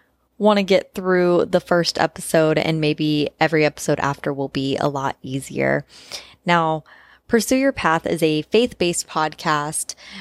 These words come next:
where I will share a lot of my personal experiences in life, along with guests sharing their experiences in life where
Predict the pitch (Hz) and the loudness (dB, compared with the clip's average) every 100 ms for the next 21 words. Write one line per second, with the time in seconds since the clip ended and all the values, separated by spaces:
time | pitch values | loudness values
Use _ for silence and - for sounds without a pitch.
0 | - - 170 156 156 - 170 190 190 175 | -12 0 2 4 4 4 4 4 2 -2
1 | - 156 147 147 147 - 165 151 147 196 | -2 0 0 0 -2 0 0 2 0 0
2 | 208 190 175 - - 160 - 170 160 156 | 0 -2 -2 -6 -6 -4 -4 -4 -2 -2
3 | 147 _ _ _ _ _ - - - 233 | -4 _ _ _ _ _ -16 -12 -2 -2
4 | - - 190 180 170 165 160 160 147 147 | 0 0 2 2 0 -4 -4 -2 0 0
5 | 156 - 170 160 156 170 185 - 151 147 | -2 -2 0 2 0 0 -6 -4 -4 -2
6 | - - - 165 160 165 165 - - _ | -4 -6 -4 -2 -4 -6 -10 -18 -20 _
7 | - 262 247 - - 175 170 165 156 160 | 2 2 2 -2 -2 -4 -4 -8 -10 -4
8 | 151 151 - - 160 156 156 | -4 -4 -8 -2 0 2 0